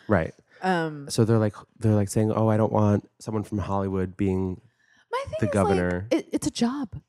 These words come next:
Speaker 1: Yeah.
Speaker 2: Like, if you're an actor, you realize how much of it is just networking, memorizing, showing up at a place, doing, like, a twelve-hour shift.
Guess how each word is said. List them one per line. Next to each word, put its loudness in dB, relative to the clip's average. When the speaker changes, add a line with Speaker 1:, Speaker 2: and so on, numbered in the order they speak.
Speaker 1:
Yeah. -6
Speaker 2:
Like, 2
if -4
you're 4
an -2
actor, -2
you 0
realize 0
how 0
much 2
of -2
it 4
is 0
just -2
networking, 2
memorizing, 2
showing 0
up -2
at -2
a -4
place, 0
doing, 2
like, -2
a -6
twelve-hour -4
shift. -6